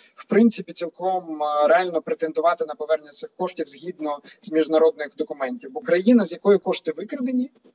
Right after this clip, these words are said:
а, має пріоритет в використанні цих коштів. Це міжнародні стандарти, і так Франція повертала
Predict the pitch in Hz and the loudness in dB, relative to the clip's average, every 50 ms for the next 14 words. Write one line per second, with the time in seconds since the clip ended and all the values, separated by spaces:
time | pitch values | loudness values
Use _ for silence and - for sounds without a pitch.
0 | _ _ _ _ _ _ _ _ - - 151 151 151 - 605 - - - 160 175 | _ _ _ _ _ _ _ _ -6 -2 0 2 2 2 0 0 -2 0 2 2
1 | 196 202 196 - - - 190 180 175 170 165 170 - - 196 233 220 220 208 - | 4 4 4 2 2 -2 -2 -2 -2 -2 -2 -4 0 2 2 2 2 0 -6 -8
2 | - 494 - - - - - 185 170 156 - - - 151 - _ _ _ _ _ | -6 -6 -6 -6 -6 -6 -6 -8 -8 -10 -10 -10 -10 -10 -12 _ _ _ _ _
3 | 156 160 151 - - - - - - - 151 156 156 156 151 151 - - 165 165 | -2 -2 -2 -2 -8 -14 -12 -8 -6 -2 0 0 0 0 -4 -8 -8 -4 -4 -4
4 | 180 175 170 - - 190 180 180 214 240 254 240 - - - 160 - 190 185 - | -4 -4 -6 -6 -6 -2 0 2 2 2 2 -2 -4 -6 -8 -8 -4 -4 -6 -6
5 | - 170 180 185 180 - - 165 160 - 160 160 156 156 - - 165 165 160 156 | -6 -6 -6 -6 -4 -2 -2 -2 0 0 -2 -6 -6 -4 -4 -2 0 2 4 2
6 | 151 147 143 | 2 2 0